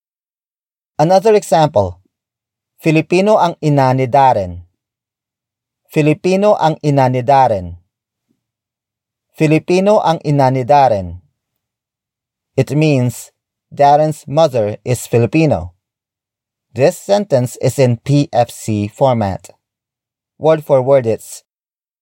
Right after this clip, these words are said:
Filipino. Ang. Ina.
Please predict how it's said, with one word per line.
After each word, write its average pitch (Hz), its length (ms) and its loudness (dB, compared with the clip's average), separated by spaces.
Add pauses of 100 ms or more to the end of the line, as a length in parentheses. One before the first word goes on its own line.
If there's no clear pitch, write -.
(140)
Filipino. 131 800 -2 (880)
Ang. 107 480 -2 (1200)
Ina. 123 480 0